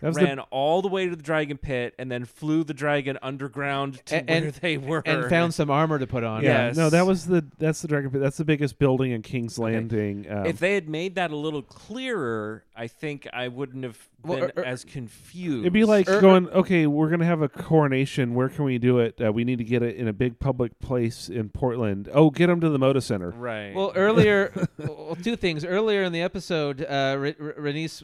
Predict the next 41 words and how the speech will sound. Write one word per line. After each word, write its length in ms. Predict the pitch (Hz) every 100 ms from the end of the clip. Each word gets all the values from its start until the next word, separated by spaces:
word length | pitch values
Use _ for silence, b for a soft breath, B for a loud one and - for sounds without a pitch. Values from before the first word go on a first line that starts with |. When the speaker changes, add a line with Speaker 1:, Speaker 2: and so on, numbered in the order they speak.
| 139
Speaker 3:
said 240 | - 147
she 100 | -
wanted 260 | 143 147 135
to 60 | 127
go 160 | 160
to 80 | 185
the 80 | 135
Dragon 340 | 127 123 117
Pits, 300 | 120 127 -
but 160 | - -
the 80 | 113
guy, 220 | 139 143
the 160 | 127 131
Speaker 1:
Right. 260 | 117 104
He 120 | 120
Speaker 3:
the 40 | -
Speaker 1:
said, 140 | 139
"We 80 | 127
couldn't 320 | - 156 127
because 320 | 117 110 127
they'll 100 | 120
be 120 | 113 113
looking 300 | 120 120 107
for 160 | 113
you 140 | 101 98
there." 300 | 95 98 - B _ -
Speaker 3:
Uh, 80 | 147
but 160 | 165
also, 500 | 170 208 - 160 147
th-, 140 | 139 147
uh, 340 | 143 135 135
all 160 | 143 151
the, 280 | 143 135 135
uh, 260 | 127 123
gold 280 | 117 156 170
cloaks 400 | - 127 113 -
were 100 | 131
funneling 600 | 120 - 156 147 135 127 139
everybody 520 | 127 127 127 123 123
into 220 | 120 117
the, 400 | 110 113 110 110